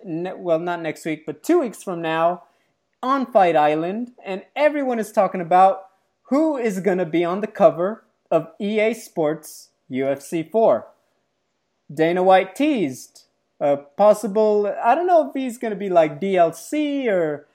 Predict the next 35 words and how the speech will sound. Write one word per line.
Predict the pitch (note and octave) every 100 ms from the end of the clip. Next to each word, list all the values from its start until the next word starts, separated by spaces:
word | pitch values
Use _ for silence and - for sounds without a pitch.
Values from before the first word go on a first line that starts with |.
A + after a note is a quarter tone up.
| _ -
like, | E3
you | D#3+
gotta | F3 D#3
buy | D3 G3+ A3
him | G3+ A3 G#3+ G#3 G3 G3+
or, | F3+ E3 D#3
you | D#3+ E3+ F3+
know, | D#3
he's | F3 -
gonna | F3+ E3+
come | G#3 G3 G3 F3
with | F#3+ G3
the | E3
disc | F#3+ G3+ G3 F#3+
when | F3
it | D#3
drops, | E3 G3+ G3 -
but | E3 D#3+ C3 - _ _ _
Tyson | A3 G3+ G3+ G3+ F#3
Fury | G3 G3 A3+ B3 C4+ - _ _ _
being | G#3+ A3
a | G#3
character | A3 A3 A3 A#3
in | A3+ A3
the |
game, | G3 A3+ A#3 C#4 D4+ _ _ _ _ _ _
I | C#3+ D3
think | - E3+ E3
that's | D#3+ -
cool. | G#3 G#3+ A#3 - _ _ _ _ _
But | F#3 E3
the |
big | E3 G3 G3+
question, | D4 C#4+ - A3+ F3+
Natalie, | D#3 D3+ E3 F#3